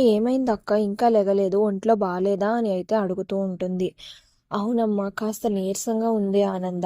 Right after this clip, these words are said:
అందుకే లేగలేకపోయాను," అని లీలావతి చెప్తూ ఉంటుంది. "సరే గాని, అనన్య కనిపించిందా ఆనంద?"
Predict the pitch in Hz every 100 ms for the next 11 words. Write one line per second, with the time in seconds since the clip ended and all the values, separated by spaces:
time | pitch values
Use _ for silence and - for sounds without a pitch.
0 | 180 180 185 226 285 233 190 190 196 202
1 | - 180 180 180 180 - - 240 208 196
2 | 180 180 196 202 185 190 - 180 - 190
3 | 180 180 170 180 180 170 - - - -
4 | 214 202 240 285 269 269 294 285 220 208
5 | 208 254 294 233 196 - 262 - 269 254
6 | 269 240 202 196